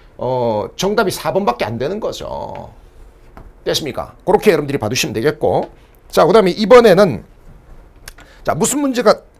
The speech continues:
있냐면은 오 번 이규보. 뭐 이규보 하면 동명편. 동명편 서문. 동명편이 우리 경간 구급 칠 급의 단독 출제, 제가 알기로는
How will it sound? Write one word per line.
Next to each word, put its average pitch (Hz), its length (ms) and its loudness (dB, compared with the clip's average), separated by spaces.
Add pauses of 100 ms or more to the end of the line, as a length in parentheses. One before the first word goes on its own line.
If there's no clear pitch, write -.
(120)
있냐면은 147 720 -2 (1300)
오 285 160 10
번 208 260 6 (160)
이규보. 262 440 -2 (760)
뭐 359 160 2
이규보 349 380 2
하면 240 380 4
동명편. 160 680 -2 (1040)
동명편 311 640 6
서문. 240 520 -2 (500)
동명편이 269 720 4
우리 214 360 -2 (400)
경간 226 720 2 (640)
구급 196 300 -2
칠 220 240 -6
급의 240 360 2 (440)
단독 403 320 -6
출제, 277 320 -2
제가 240 220 2
알기로는 220 580 0